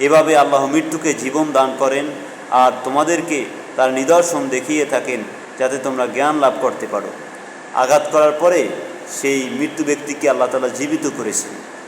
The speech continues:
কে হত্যা করেছে সেইটা জানার জন্য। এরপরও তোমাদের হৃদয় কঠিন হয়ে গেল, তা পাথর কিংবা তদপেক্ষা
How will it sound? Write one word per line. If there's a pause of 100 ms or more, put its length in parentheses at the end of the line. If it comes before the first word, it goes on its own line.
(120)
কে
হত্যা
করেছে (520)
সেইটা (320)
জানার
জন্য। (1400)
এরপরও
তোমাদের
হৃদয়
কঠিন
হয়ে
গেল, (520)
তা
পাথর
কিংবা
তদপেক্ষা